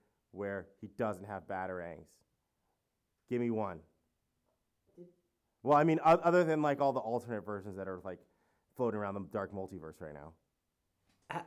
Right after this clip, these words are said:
Speaker 2: Adam
Speaker 1: Oh, yeah.
Speaker 2: West? Did, did he?
Speaker 1: Ooh, fair enough. Oh, wait, wait, wait. I remember what I was going to say. By the time this episode releases, Justice League will have been out.
Speaker 2: Yes.
Speaker 1: So, listeners,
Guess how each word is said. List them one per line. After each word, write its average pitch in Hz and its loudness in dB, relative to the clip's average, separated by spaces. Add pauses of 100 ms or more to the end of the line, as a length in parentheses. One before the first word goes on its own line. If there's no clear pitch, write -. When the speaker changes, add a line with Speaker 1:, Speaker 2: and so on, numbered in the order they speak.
Speaker 2:
Adam 160 -4
Speaker 1:
Oh, 226 6
yeah. 247 6
Speaker 2:
West? - -4 (800)
Did, 151 -12
did - -2
he? 381 6
Speaker 1:
Ooh, 147 6
fair 165 6
enough. 151 2
Oh, 208 12
wait, 202 6
wait, 202 6
wait. 196 2 (2000)
I 135 0
remember 135 0
what 127 -2
I 120 0
was 117 -4
going 110 -4
to 98 -16
say. 98 -6 (540)
By 139 2
the 143 -4
time 185 -2
this 185 0
episode 156 -4
releases, 123 -6 (640)
Justice 143 -6
League 120 -6
will 110 -8
have 110 -10
been 92 -12
out. 98 -14 (360)
Speaker 2:
Yes. 156 -20 (240)
Speaker 1:
So, 196 6 (1200)
listeners, 170 -2